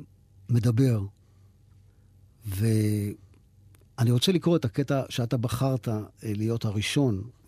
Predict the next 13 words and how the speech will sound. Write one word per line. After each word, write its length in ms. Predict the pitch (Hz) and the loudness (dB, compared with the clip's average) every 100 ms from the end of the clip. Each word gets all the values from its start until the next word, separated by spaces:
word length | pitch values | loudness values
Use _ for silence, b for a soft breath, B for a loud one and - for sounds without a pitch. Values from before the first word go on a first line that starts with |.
| 101 | -4
ב-, 460 | 101 95 90 90 78 76 - | -4 -4 -6 -10 -14 -18 -14
בספר 500 | 104 110 117 107 107 | -8 -4 -4 -4 -4
הזה, 280 | 98 92 113 165 - B B B B B B B | -6 -4 -6 -6 -12 B B B B B B B
שהרב 380 | - 131 131 180 | -2 0 2 4
אומר, 260 | 175 180 160 | 4 6 6
"בעיניי 460 | 123 127 156 196 | 4 4 4 4
התקשורת 580 | 190 139 - - 180 196 | 4 0 0 2 2 2
של 200 | - 135 | 0 2
היום 320 | 127 151 165 | 2 4 4
היא 120 | 127 | 4
בית 220 | 113 156 160 | 4 2 4
המדרש 460 | 135 120 123 139 | 2 2 0 0
של 100 | 117 | -2